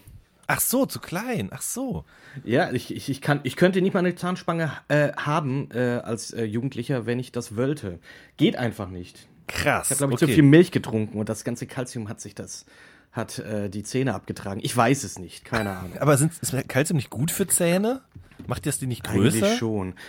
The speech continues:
Speaker 2: Äh, ist vielleicht f-, f-, ich
Speaker 1: Ich weiß
Speaker 2: weiß
Speaker 1: es auch
Speaker 2: nicht,
Speaker 1: nicht.
Speaker 2: ehrlich gesagt.
Speaker 1: Jedenfalls, also meine Zähne sind sehr, sehr lang auf jeden Fall. Fast wie die von einem Hasen.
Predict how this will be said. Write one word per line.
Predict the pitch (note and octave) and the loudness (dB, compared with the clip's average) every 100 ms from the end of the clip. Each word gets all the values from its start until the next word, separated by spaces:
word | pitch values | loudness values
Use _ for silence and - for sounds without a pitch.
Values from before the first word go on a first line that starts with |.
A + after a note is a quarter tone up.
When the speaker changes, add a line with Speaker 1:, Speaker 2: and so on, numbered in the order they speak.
| - | -2
Speaker 2:
Äh, | C3 | 0
ist | B2+ C3+ | 0 0
vielleicht | C3 B2 A#2+ | 4 2 2
f-, | - - - - | -12 -20 -20 -20
f-, | - - _ - - | -20 -20 _ -20 -20
ich | - - - - | -20 -20 -10 -6
Speaker 1:
Ich | G2+ | -2
weiß | G2+ G2 | 2 2
Speaker 2:
weiß | C#3+ | 2
Speaker 1:
es | - | 2
auch | F#2 A#2+ | 2 2
Speaker 2:
nicht, | F2+ D#2+ | 0 -2
Speaker 1:
nicht. | D#2+ | 0
Speaker 2:
ehrlich | G#2 | -4
gesagt. | - G2 | -4 2
Speaker 1:
Jedenfalls, | C#3 E3 D3+ | 4 6 6
also | D3+ B2+ | 4 6
meine | D3 G3 | 6 6
Zähne | - E3+ | 4 4
sind | D#3 C3 A2 | 4 -2 2
sehr, | B2 A#2 | 4 6
sehr | G#2 | 4
lang | G2 F#2+ F#2 C3+ G3+ | 4 4 4 2 2
auf | C#3 C#3+ | 0 -2
jeden | D3 E3 | -2 -2
Fall. | - C3 D#3+ A3+ - _ _ _ _ - - | 0 0 0 -4 -14 _ _ _ _ -20 -12
Fast | - A#2 - | -6 -4 -4
wie | |
die | G2+ | -8
von | G#2+ G2 | -4 -2
einem | F2+ F2 | -2 -2
Hasen. | F#2 F#2 G#2 C#3 | -2 -2 0 -2